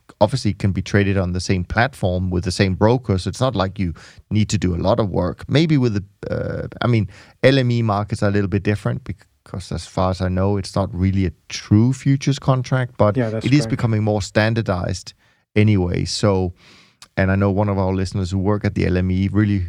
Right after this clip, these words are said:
Speaker 1: wants more C T As to, to trade there. So maybe they are making it easier for us to, to look at it as a pure future. So great question, Michael, and thanks for your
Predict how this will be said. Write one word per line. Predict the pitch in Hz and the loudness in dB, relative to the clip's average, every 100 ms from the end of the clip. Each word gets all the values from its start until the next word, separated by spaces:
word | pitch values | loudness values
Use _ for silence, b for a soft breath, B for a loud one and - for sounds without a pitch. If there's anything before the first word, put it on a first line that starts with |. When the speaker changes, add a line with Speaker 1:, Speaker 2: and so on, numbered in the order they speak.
| - | -4
Speaker 1:
wants | - 101 92 - - - _ - | 0 0 -2 -8 -10 -18 _ -4
more | 98 98 92 - _ _ _ _ - | 0 0 -2 -6 _ _ _ _ 0
C | 120 | 2
T | 104 113 104 | 4 4 4
As | 101 | 0
to, | - 110 104 95 - | 0 -2 -2 -6 -10
to | - | -4
trade | 101 - 101 98 | -4 0 0 2
there. | 98 101 | 2 2
So | 98 113 104 B B | 2 -2 -2 B B
maybe | 120 131 127 | 2 2 2
they | 101 | 2
are | 98 104 | 0 0
making | 95 92 92 | -4 -6 -4
it | 92 82 | -4 -4
easier | 90 92 101 | -6 -4 -6
for | 92 90 | -4 -2
us | 90 87 | -2 -4
to, | - 95 90 87 - | -4 -2 -2 -4 -6
to | 98 90 - _ - | -2 -2 -4 _ 0
look | 107 110 | 4 4
at | 104 | 4
it | 90 | 0
as | 92 85 | -2 -4
a | 87 | -8
pure | - - 92 | -8 -2 -2
future. | - 90 - 95 | 0 -4 -2 2
So | 127 117 B B B - | 4 4 B B B 0
great | 170 202 | 0 2
question, | - 127 - 147 | 0 -2 -2 -4
Michael, | 131 110 - 117 | -2 -2 -4 -4
and | 107 101 92 | -2 -4 -4
thanks | 113 107 | -4 -6
for | - 107 | -2 0
your | 98 92 | 0 0